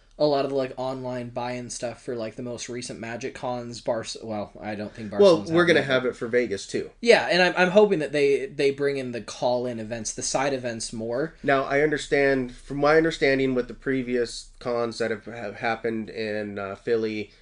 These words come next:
Speaker 2: Minneapolis, that they are doing a lot more of that. The command zone areas opened up, which tells me that they took everybody's input and what I saw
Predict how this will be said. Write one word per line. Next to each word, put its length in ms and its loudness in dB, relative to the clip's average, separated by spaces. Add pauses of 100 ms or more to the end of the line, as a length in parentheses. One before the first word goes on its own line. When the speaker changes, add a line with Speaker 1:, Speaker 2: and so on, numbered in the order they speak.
(220)
Speaker 2:
Minneapolis, 1000 -2 (380)
that 360 -2
they 160 2
are 460 2 (340)
doing 260 2
a 80 -2
lot 300 -2
more 320 2
of 100 -2
that. 320 -6 (240)
The 160 -6
command 400 -2
zone 260 0
areas 460 0
opened 320 -6
up, 220 -6 (320)
which 220 2
tells 300 4
me 280 4
that 320 0
they 180 2
took 640 0
everybody's 800 0
input 500 -4
and 140 -8
what 140 0
I 80 0
saw 340 -2